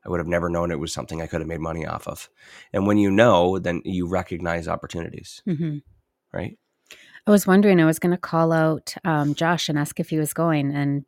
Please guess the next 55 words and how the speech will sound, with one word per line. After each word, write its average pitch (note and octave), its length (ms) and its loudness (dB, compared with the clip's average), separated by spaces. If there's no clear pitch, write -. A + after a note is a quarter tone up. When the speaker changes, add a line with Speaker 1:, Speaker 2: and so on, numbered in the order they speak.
Speaker 2:
but D3 160 0
I D#3+ 80 2
didn't D#3 240 0
wanna, C3+ 400 -2
I F#3+ 40 -10
didn't C3+ 260 -6
wanna C3 220 -8
be C#3 160 -10
presumptuous. C#3 600 -10
So, C#3 340 -6
uh, D3 260 -4
he D3 180 -4
just - 260 -6
said, C3+ 280 -2
"Having D3+ 300 -2
some D3 160 -2
work C#3 180 -2
scheduling C3 520 -6
issues, C#3 300 -6
but C#3 140 -6
I C3 60 -4
believe C#3 260 -6
I'll C3 100 -4
be C3 100 -8
there A#2 140 -8
as A#2+ 140 -10
well." - 160 -10
Speaker 1:
That's B2+ 180 -6
awesome. C#3 460 0
Speaker 2:
Yeah. D#3+ 120 -4
Speaker 1:
That's - 160 -10
awesome. G#2 440 0
Speaker 2:
'Cause D3 180 -4
you F3+ 180 0
are, D3 340 4
you're D#3 180 -2
also C#3+ 280 -2
out C3+ 160 -6
there C#3 260 -6
killing C#3 320 -4
it, D#3+ 160 -4
getting - 140 -6
Speaker 1:
Josh F#2+ 160 0
Speaker 2:
started C#3+ 200 2
Speaker 1:
is C3+ 60 -4
Speaker 2:
in G2 140 -4
Speaker 1:
doing F#2+ 120 0
Speaker 2:
the F2+ 140 -2
Speaker 1:
really G2 240 2
Speaker 2:
wholesaling. E2 160 -2
Speaker 1:
amazing D2+ 260 -6
right D#2+ 140 -8
Speaker 2:
Yeah. E2 60 -8
Speaker 1:
now. D#2 260 -10
Yeah. E2+ 160 -6